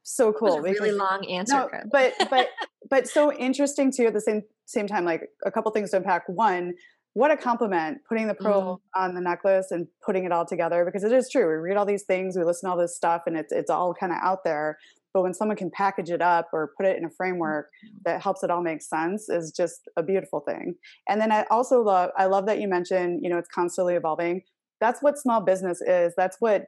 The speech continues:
Speaker 1: you know, stepping off the ledge and jumping into a dream is. Like, you, you don't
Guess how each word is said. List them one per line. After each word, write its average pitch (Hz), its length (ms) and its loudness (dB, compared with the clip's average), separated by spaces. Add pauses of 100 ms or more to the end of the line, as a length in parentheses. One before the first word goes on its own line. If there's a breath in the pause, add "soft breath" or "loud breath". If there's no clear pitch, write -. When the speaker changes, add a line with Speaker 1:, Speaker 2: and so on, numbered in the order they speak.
Speaker 1:
you 208 160 -2
know, 175 160 0
stepping 208 460 -2
off 185 200 -2
the 185 60 2
ledge 175 320 2
and 175 160 -4
jumping 180 320 -2
into 180 240 -2
a 165 80 2
dream 175 400 0 (100)
is. 185 360 0
Like, 175 200 0
you, 220 200 2 (400 loud breath)
you 202 100 0
don't 262 220 0